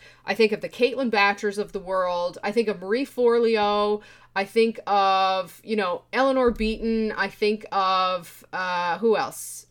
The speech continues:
Uh, Donald Miller. You know, all these people market as themselves, right?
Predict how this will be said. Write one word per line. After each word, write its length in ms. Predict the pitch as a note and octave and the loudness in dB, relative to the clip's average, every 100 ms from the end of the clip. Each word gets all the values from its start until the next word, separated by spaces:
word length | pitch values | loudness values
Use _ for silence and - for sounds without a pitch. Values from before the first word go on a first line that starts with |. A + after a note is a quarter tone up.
| _ - | _ -10
Uh, 420 | F#3 F3+ F3 F3 | -6 -4 -4 -4
Donald 420 | E3+ A#3 B3+ A3+ | 2 4 4 2
Miller. 520 | G3+ A3 A3 A3 G#3+ - - - _ | 2 2 4 2 0 -4 -20 -20 _
You 100 | B3 | 0
know, 100 | C4 - | 0 6
all 300 | C4 D#4+ F4 | 8 8 4
these 220 | D#4 A#3+ | -2 -4
people 800 | - C4 C#4+ A3 D#3+ D3 E3+ - _ _ _ _ _ _ _ - _ _ _ _ - | -6 -4 -2 -2 -2 -2 -6 -10 _ _ _ _ _ _ _ -20 _ _ _ _ -10
market 720 | G3 B3 F#4+ - F3+ E3 - _ _ _ _ _ _ _ _ - | 2 6 6 4 -2 -2 -8 _ _ _ _ _ _ _ _ 0
as 300 | G#3 G#3 - | 2 2 -2
themselves, 840 | A3 G#3+ - D#4 - - - - | -4 -2 -2 -2 -2 -8 -16 -12
right? 320 | - A#3+ G4+ | -4 -2 -2